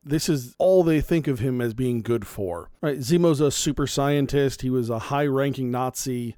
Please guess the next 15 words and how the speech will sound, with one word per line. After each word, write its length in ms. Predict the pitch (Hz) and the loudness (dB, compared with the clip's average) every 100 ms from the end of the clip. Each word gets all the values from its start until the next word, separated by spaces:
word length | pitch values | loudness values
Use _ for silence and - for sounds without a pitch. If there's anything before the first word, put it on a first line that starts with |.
| - | -4
Zemo 400 | 135 247 240 165 | 0 4 4 4
thinks 320 | 196 170 - | 2 2 0
of 120 | 143 | 0
himself 400 | 143 135 147 139 | 0 2 2 0
as 100 | 117 | -2
very 320 | 98 123 123 | -2 0 0
important, 640 | 117 104 113 101 92 90 - - | -2 -2 -4 -6 -10 -12 -14 -8
and 220 | 139 143 127 | -4 -2 -2
he 120 | 151 | -2
demands 480 | 139 139 147 147 - | -2 0 0 0 -4
to 60 | |
be 120 | 139 127 | -6 -6
treated 360 | - 131 123 | -6 -4 -2
as 200 | 113 107 | -2 -4
such. 420 | - 92 - - | -6 -10 -12 -16